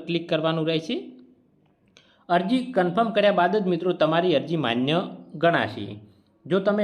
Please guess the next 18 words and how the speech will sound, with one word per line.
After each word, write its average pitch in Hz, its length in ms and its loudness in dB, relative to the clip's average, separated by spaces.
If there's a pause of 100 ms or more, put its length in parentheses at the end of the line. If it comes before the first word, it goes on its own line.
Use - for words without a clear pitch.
અરજી 180 260 -2
કન્ફર્મ 170 300 0 (100)
નહીં 175 200 0
કરો 202 180 2 (200)
તો 175 60 -6 (100)
તમારી 165 380 0
અરજી 151 260 -4
મિત્રો 147 180 -4 (120)
માન્ય 123 320 -2
ગણાશે 113 400 0 (400)
નહીં. 151 200 0 (460)
તો - 80 -4 (100)
અરજી 180 280 -2
કન્ફર્મ 180 320 2 (320)
કરવી 185 300 0
મિત્રો 175 180 -2 (100)
ફરજિયાત 170 480 0
છે, 247 100 -4